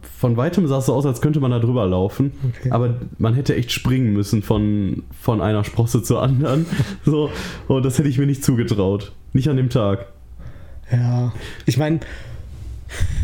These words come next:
Speaker 2: ich hätte Lust gehabt, sagen wir es
Speaker 1: Ja.
Speaker 2: so, aber wir hatten auch unsere Handys bei uns.
Speaker 1: Genau. Ja, und vor allem
Speaker 2: Und
Speaker 1: hatten
Speaker 2: außerdem
Speaker 1: wir
Speaker 2: haben wir dann irgendwann das
Speaker 1: Eintrittskarten für den Campingplatz.
Speaker 2: Ja, und wir haben irgendwann das Schild mit Lebensgefahr entdeckt.
Speaker 1: Genau.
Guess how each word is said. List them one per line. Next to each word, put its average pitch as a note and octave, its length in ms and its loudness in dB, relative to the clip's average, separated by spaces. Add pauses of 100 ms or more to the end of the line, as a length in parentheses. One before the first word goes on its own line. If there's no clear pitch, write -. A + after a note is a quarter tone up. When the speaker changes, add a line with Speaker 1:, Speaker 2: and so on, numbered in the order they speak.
(760)
Speaker 2:
ich A#2+ 260 2
hätte E3+ 200 2
Lust D#3+ 420 0
gehabt, B2 400 0
sagen D3+ 280 2
wir D#3 80 4
es B2+ 80 2
Speaker 1:
Ja. B2 120 2
Speaker 2:
so, F#3 80 2
aber C#3+ 240 2
wir D3 100 2
hatten D#3 160 2
auch D3 100 2
unsere D3+ 240 2
Handys E3 340 2
bei D#3 260 4
uns. D#3 120 2 (100)
Speaker 1:
Genau. A#2+ 220 2 (640)
Ja, G2+ 200 2
und G#2+ 160 0 (140)
vor - 180 2
allem A#2+ 80 2
Speaker 2:
Und - 60 0
Speaker 1:
hatten E3+ 100 2
Speaker 2:
außerdem D3 180 0
Speaker 1:
wir E3 40 2
Speaker 2:
haben E3 100 2
wir E3+ 80 2
dann D#3+ 160 2
irgendwann D#3 300 2
das D3 200 0
Speaker 1:
Eintrittskarten B2+ 320 0
für C#3+ 100 2
den B2 120 2
Campingplatz. A#2+ 580 2
Speaker 2:
Ja, A#2 80 4
und D3+ 120 2
wir D#3+ 120 2
haben D#3+ 120 2
irgendwann D#3+ 340 2
das D3+ 140 2
Schild D#3 160 2
mit D3+ 120 2
Lebensgefahr C#3 600 2
entdeckt. B2+ 380 2
Speaker 1:
Genau. A#2 440 0